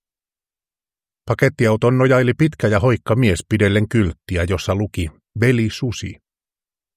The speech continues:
Miehen vierellä seisoi alakouluikäinen tyttö. Miehellä oli taakse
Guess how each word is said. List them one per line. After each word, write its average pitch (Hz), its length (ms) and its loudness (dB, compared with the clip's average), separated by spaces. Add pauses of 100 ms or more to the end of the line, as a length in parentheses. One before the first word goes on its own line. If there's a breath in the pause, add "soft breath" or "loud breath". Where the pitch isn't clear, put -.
(180)
Miehen 98 320 2
vierellä 95 420 0
seisoi 98 520 -2
alakouluikäinen 104 1000 0
tyttö. 98 400 -6 (960)
Miehellä 98 360 2
oli 92 160 -2
taakse 110 300 -2